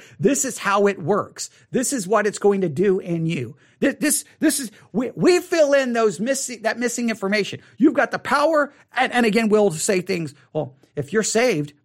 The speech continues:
and you've got the power of God in you, you can never have same-sex attraction. Never. It, you just can't be saved and have that." Well, wait a minute. So you can, you can be saved and have sa-, uh,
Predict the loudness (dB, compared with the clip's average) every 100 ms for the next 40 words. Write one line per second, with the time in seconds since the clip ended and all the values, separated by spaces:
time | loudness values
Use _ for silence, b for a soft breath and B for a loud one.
0 | _ -6 -2 0 -2 0 2 2 2 0
1 | -2 -4 -6 -6 -6 -4 -2 -2 -2 -6
2 | -8 -6 -8 -6 -6 -6 -4 -4 -4 -14
3 | -4 0 0 -2 -12 _ -2 -2 b b
4 | -2 -2 -2 -2 -2 -2 -2 0 0 0
5 | 0 0 0 -2 -4 -6 -4 -2 0 0
6 | 0 -4 -10 -2 0 0 -2 -6 -6 -8
7 | b b -6 -2 0 0 0 2 0 0
8 | 0 2 2 -2 _ _ _ _ _ _
9 | -10 -6 -4 -2 -4 -4 -8